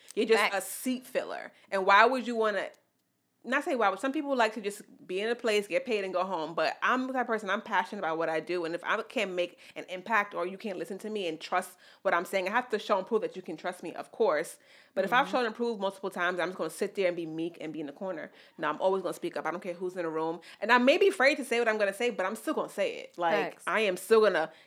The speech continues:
Speaker 1: in my mind, formulate, okay, how am I gonna say it? But I'm gonna say something 'cause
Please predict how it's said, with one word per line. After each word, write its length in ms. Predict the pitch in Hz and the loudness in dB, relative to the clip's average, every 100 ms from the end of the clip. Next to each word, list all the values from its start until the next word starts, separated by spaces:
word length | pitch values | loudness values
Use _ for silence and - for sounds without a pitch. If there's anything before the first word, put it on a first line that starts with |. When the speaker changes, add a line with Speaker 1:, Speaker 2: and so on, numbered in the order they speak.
| _ - - | _ -20 -14
Speaker 1:
in 120 | 175 | -4
my 140 | 196 247 | -2 2
mind, 400 | 233 214 214 214 | 4 4 2 -2
formulate, 320 | 214 208 156 | -6 -4 -6
okay, 140 | - | -8
how 300 | 160 147 170 | -14 -12 -10
am 60 | 185 | -8
I 40 | 240 | -4
gonna 200 | 277 277 | -4 -2
say 180 | 262 208 | -2 -2
it? 100 | 147 | -2
But 100 | 156 | 0
I'm 220 | 165 208 | 0 0
gonna 220 | 196 170 | -2 -2
say 160 | 170 156 | -4 -6
something 340 | 143 147 147 | -6 -12 -12
'cause 460 | 196 175 170 - | -8 -8 -8 -18